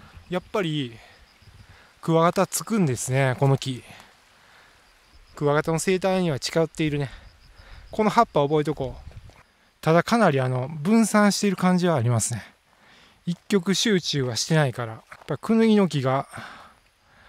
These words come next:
生えてるとこの方が探しやすいですね。あっちいわ。お、いました、いました。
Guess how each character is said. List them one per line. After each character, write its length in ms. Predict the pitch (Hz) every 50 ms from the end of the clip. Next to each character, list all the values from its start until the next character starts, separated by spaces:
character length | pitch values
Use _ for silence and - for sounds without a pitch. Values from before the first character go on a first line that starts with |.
| _ _ -
生 140 | - 147 147
え 60 | 147
て 120 | - 165
る 80 | 147 151
と 80 | 170
こ 120 | 190 - 190
の 80 | 165
方 200 | 147 147 139 127
が 220 | 117 120 143 160 - - 120 -
探 260 | - - - 170 175
し 120 | 170 - 202
や 80 | 185
す 120 | - - 165
い 40 |
で 60 | - -
す 80 | 135
ね。 160 | 120 110 113 - _ - _ - _
あ 180 | - 147 156 196
っ 60 | 202 - - -
ち 300 | - - - - 226 220
い 40 | 196
わ。 180 | 156 135 120 - - - - - - - - - - - - - - - _ _ _ _ _ _ - - - - - - - - - - - - - - - - - - - - - - - _ -
お、 100 | 165 214
い 80 | 190
ま 140 | 196 233 240
し 60 | -
た、 80 | - 170
い 40 | 175
ま 100 | 196 196
し 80 | -
た。 100 | - -